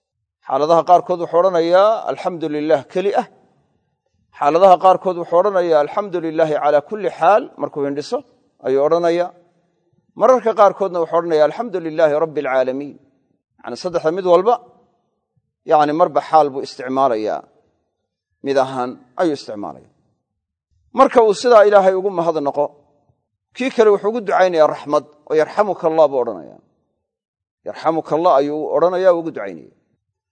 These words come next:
Markuu sidaa ugu duceeyo, ayuu isaguna u ducaynayaa. Ducadii uu duca kaga jawaabayaa, ila ixsaan buu u sameeyey. Waa inuu ixsaankii iyo samafalkii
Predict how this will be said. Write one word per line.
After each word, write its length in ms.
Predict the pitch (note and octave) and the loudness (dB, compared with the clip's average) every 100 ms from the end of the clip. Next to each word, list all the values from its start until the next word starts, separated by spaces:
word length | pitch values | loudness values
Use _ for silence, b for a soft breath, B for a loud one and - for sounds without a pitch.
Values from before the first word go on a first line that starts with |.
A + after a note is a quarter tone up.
| _ | _
Markuu 240 | A#3 A3 G#3+ | -4 -2 -4
sidaa 260 | C4 A#3+ | 2 4
ugu 140 | A#3+ B3 | 4 0
duceeyo, 480 | G#3 G#3 G#3 B3 D4 - _ _ _ _ _ _ _ _ | -2 2 4 4 -2 -6 _ _ _ _ _ _ _ _
ayuu 220 | F#3+ G#3+ | 0 2
isaguna 400 | G3 - B3+ A#3+ G#3 | 0 2 2 2 -2
u 80 | A#3+ | -2
ducaynayaa. 760 | F3 E3 F#3 D3+ A2+ F2 B1+ _ | 0 2 2 0 -6 -8 -14 _
Ducadii 380 | D3 E3+ G3+ | -2 0 0
uu 120 | F3+ D3+ | -4 -4
duca 220 | D#3+ G#3 | 0 0
kaga 220 | F3+ E3+ | -2 -8
jawaabayaa, 580 | - D3 D3 C3 A#2+ A#2+ | -6 2 4 4 0 -4
ila 160 | D#3+ D3 | -4 -6
ixsaan 340 | - B3 A#3+ F3+ | -4 -2 -2 -2
buu 100 | F3+ | -8
u 60 | |
sameeyey. 600 | - D3+ C3+ A#2+ A2+ F2+ C#2+ _ _ _ _ _ _ | -8 -8 -6 -6 -8 -12 -16 _ _ _ _ _ _
Waa 220 | - C#3 D3+ | 0 0 0
inuu 160 | D3+ | -4
ixsaankii 540 | A2+ - F#3 F#3 - D#3+ | -8 -4 -2 -2 -4 -8
iyo 120 | C#3 | -8
samafalkii 720 | - C#3 C3 F#3+ - F3 F#3 | -8 -10 -4 -4 -4 -8 -10